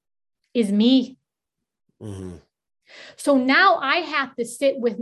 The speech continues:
Speaker 1: a new pain, the pain of my willingness to abandon myself,
Speaker 2: Mm.
Speaker 1: the pain of my willingness to squelch my own need for self-expression, the, the, the pain that I've created inside of myself by stamping down my own truth.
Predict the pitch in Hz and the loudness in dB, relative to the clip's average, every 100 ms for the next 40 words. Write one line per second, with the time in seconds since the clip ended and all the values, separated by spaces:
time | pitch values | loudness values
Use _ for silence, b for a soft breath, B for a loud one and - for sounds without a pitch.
0 | 233 208 262 453 523 277 185 185 _ _ | -6 -2 0 0 0 -6 -6 -14 _ _
1 | _ b b 233 240 294 330 285 233 254 | _ b b -6 -4 -6 -4 -4 -4 -4
2 | 269 262 269 269 262 - 233 190 208 208 | -4 -4 -4 -4 -4 -6 -8 -6 -4 -4
3 | 208 190 165 - 185 277 - - _ 101 | -4 -6 -10 -8 -2 -2 -4 -14 _ -10
4 | 101 95 92 85 76 _ _ b 240 240 | -10 -10 -12 -14 -18 _ _ b 0 2
5 | 277 330 311 247 254 240 240 254 262 262 | 0 2 0 0 2 2 2 2 0 0
6 | 254 - 240 226 - - 240 269 302 302 | -2 -8 -6 -6 -8 -6 0 2 2 -2
7 | - 233 220 226 262 277 233 208 226 240 | -2 0 0 2 2 2 2 2 2 0
8 | 285 330 269 214 - 226 226 220 208 - | 0 -4 -6 -8 -2 -2 -2 -4 -10 -10
9 | 202 185 - 277 339 - _ _ _ _ | -8 -6 -2 -2 -2 -12 _ _ _ _
10 | - 254 - 240 262 262 240 233 240 320 | 2 2 4 4 4 4 2 2 2 0
11 | 311 262 254 262 285 262 247 240 233 233 | 2 2 0 0 0 0 0 -2 -4 -4
12 | 208 - 220 285 285 233 220 208 202 _ | -6 -6 -4 -4 -2 0 0 -2 -6 _
13 | - - - - 269 262 277 226 226 226 | -18 -16 -6 2 4 4 0 0 0 0
14 | 240 233 214 220 220 208 - 214 285 339 | 0 0 -2 -2 -2 -6 -4 -2 -2 -4